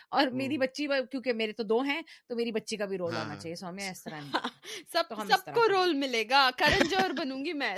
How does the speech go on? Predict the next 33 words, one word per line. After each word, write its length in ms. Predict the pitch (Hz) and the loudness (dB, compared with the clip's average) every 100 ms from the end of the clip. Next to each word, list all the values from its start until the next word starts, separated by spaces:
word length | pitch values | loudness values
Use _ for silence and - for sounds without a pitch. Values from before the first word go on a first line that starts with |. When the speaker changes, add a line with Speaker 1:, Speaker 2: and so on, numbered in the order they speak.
| - | -4
Speaker 3:
سب 100 | 320 - - | -4 -4 -2
کے 160 | 415 | 0
Speaker 1:
<laughs> 0 | |
Speaker 3:
بچے 400 | 320 208 196 392 | 0 0 -2 -6
میرے 280 | 294 277 339 - | -4 -2 -4 -2
پاس 220 | 359 370 294 | -4 -2 0
پیدا 400 | 285 269 285 339 | 4 6 6 4
ہوتے 280 | 381 320 302 | 4 2 4
ہی 140 | 403 | 4
ایڈمیشن 720 | 381 277 240 330 - 311 330 330 | 6 4 4 -2 -2 -2 -2 0
لیں 280 | 269 - 247 | 0 0 -8
گے۔ 60 | 254 285 - - - _ _ _ _ - _ _ _ 233 240 | -14 -14 -16 -20 -20 _ _ _ _ -20 _ _ _ -4 0
Speaker 1:
ہاں، 260 | 214 175 170 - - - | 0 -2 -10 -20 -18 0
ایسی 280 | 247 254 320 | 2 4 4
والی 220 | 311 339 | 4 4
فلم 280 | 311 226 254 | 0 -2 -4
ہے۔ 120 | 330 - - - - 339 | -6 -12 -20 -20 -18 -4
اچھا، 240 | 302 392 | -4 -2
میں 340 | 294 285 320 381 | -4 0 4 4
تو، 240 | 440 320 240 269 302 247 | 2 -2 -4 -6 -6 -4
میں 360 | 269 320 381 330 | -2 0 2 0
اس 240 | 320 - - | -4 -6 -8
فلم 300 | 277 294 254 | -8 -8 -8
کی 200 | 302 - | -8 -6
اس 180 | 277 220 | -6 -4
بات 400 | 220 220 233 - | 0 0 0 -4
پہ، 80 | |
ایک 400 | 254 262 269 - | -2 -2 -2 -6
تو 80 | - | -10
یہ 180 | 262 262 | -4 -2
ہے 220 | 294 285 | -2 -4
کہ 140 | 302 | -4
وہ 120 | 320 | -10